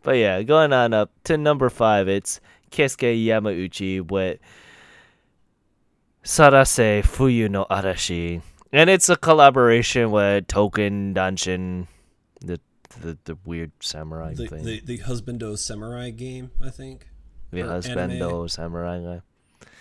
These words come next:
Speaker 1: You, you know, it's funny, right? Oh, we'll get to this later, but it's just funny. They'll remind me to talk about them, their, their clip when we get to them.
Speaker 2: Okay.
Speaker 1: But, yeah, it was good. It was just really distracting seeing all the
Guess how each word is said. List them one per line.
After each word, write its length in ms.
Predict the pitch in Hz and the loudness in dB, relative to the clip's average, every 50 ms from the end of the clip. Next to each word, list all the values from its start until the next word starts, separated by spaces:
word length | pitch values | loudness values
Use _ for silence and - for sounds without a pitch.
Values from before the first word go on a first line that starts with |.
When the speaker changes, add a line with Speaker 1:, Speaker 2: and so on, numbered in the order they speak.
| _ _ _ | _ _ _
Speaker 1:
You, 160 | - 101 107 - - | -8 -8 -8 -8 -8
you 160 | - 101 98 | -8 -8 -4
know, 160 | 98 104 104 | -2 -2 -2
it's 160 | 101 95 - | -2 -2 -4
funny, 500 | - - - - - 95 92 95 92 87 85 | -10 -16 -16 -10 -6 -4 -4 -2 -4 -4 -6
right? 300 | 85 85 85 85 85 - _ _ | -8 -8 -8 -8 -10 -12 _ _
Oh, 160 | - 98 110 | -2 -2 0
we'll 160 | 110 123 135 143 | 2 2 2 2
get 220 | 135 147 143 131 | 2 2 0 0
to 120 | - 127 | 0 -4
this 180 | 104 98 98 85 | -4 -4 -6 -6
later, 280 | 95 87 85 82 82 78 | -6 -6 -6 -6 -8 -10
but 240 | - 82 82 - _ - | -10 -10 -10 -10 _ -12
it's 220 | - 98 92 - - | -10 -10 -10 -8 -10
just 240 | 95 90 - - - | -10 -10 -10 -12 -12
funny. 480 | - - 82 76 71 73 76 78 78 _ _ _ - | -12 -12 -12 -12 -10 -12 -14 -14 -14 _ _ _ -14
They'll 140 | - 87 85 | -12 -12 -10
remind 460 | 85 90 98 98 95 98 98 92 85 | -8 -6 -6 -6 -4 -4 -4 -6 -6
me 100 | 82 85 82 | -8 -12 -14
to 120 | - - | -14 -16
talk 240 | - - 87 85 - | -12 -10 -10 -10 -12
about 260 | - 71 82 80 - | -14 -16 -16 -16 -16
them, 240 | - 82 82 82 - _ _ _ _ _ _ _ - | -16 -18 -18 -18 -20 _ _ _ _ _ _ _ -16
their, 240 | 104 98 98 92 90 | -10 -8 -6 -6 -6
their 200 | 73 - 92 - | -8 -8 -10 -10
clip 420 | - - - 113 - - _ - | -10 -10 -8 -8 -8 -8 _ -14
when 140 | 90 87 82 | -14 -12 -12
we 120 | 85 85 | -12 -14
get 180 | 78 - - - | -12 -14 -14 -14
to 120 | - 87 78 | -14 -16 -14
them. 220 | 78 82 87 90 _ _ _ - - - | -14 -14 -16 -18 _ _ _ -20 -12 -10
Speaker 2:
Okay. 220 | 143 135 131 127 117 - - - - - - - - - - - - - - - _ _ _ _ _ _ _ _ _ _ _ _ _ _ _ - - - _ - | -8 -8 -8 -10 -10 -10 -8 -6 -6 -6 -8 -10 -14 -20 -20 -20 -20 -20 -20 -20 _ _ _ _ _ _ _ _ _ _ _ _ _ _ _ -20 -20 -20 _ -10
Speaker 1:
But, 200 | 92 87 90 - _ _ _ - | -6 -6 -6 -6 _ _ _ 0
yeah, 260 | 175 202 226 240 240 - | 2 4 4 4 4 6
it 80 | 220 | 6
was 160 | 254 320 - - | 6 4 4 6
good. 340 | - 262 285 392 294 - - - - | 10 10 10 10 6 -2 -6 0 6
It 80 | 139 | 6
was 140 | 156 151 139 | 6 8 6
just 220 | - 160 151 - - | 4 2 2 2 2
really 180 | 143 151 156 | 2 4 4
distracting 640 | 143 113 139 - - - 127 127 - - 135 131 131 | 4 2 0 0 4 6 4 4 4 2 -4 -2 -2
seeing 300 | 127 - 139 131 127 123 | -2 -2 -2 -2 0 0
all 120 | 123 120 113 | 0 0 2
the 180 | 110 110 101 | 2 0 -2